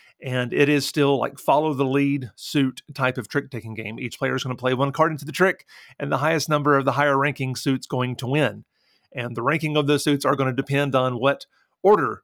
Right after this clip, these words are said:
the suits are played in. It's like the first color that's played will end up being the lowest ranking suit.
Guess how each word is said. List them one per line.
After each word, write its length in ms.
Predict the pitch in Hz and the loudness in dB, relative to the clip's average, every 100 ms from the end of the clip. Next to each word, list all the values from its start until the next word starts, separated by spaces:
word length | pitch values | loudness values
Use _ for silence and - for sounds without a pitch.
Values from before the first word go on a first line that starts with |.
| - | -6
the 120 | 131 | -4
suits 320 | - 123 - - | -2 -2 -4 -2
are 120 | 131 | -2
played 320 | - 127 113 | 0 -4 -4
in. 200 | 110 98 | -6 -10
It's 140 | 104 | -10
like 140 | 117 117 | -10 -8
the 80 | - | -2
first 280 | 160 147 | 0 0
color 240 | - 156 151 | 2 2 4
that's 200 | 139 - | 2 -4
played 300 | - 147 139 | 0 0 2
will 160 | 131 | -2
end 140 | 139 131 | 0 -2
up 100 | 127 | 0
being 180 | 127 131 | -2 -2
the 100 | 123 | -2
lowest 320 | 127 135 - | 0 -2 -2
ranking 320 | 127 123 131 | -6 -6 -8
suit. 280 | - 208 | -6 -4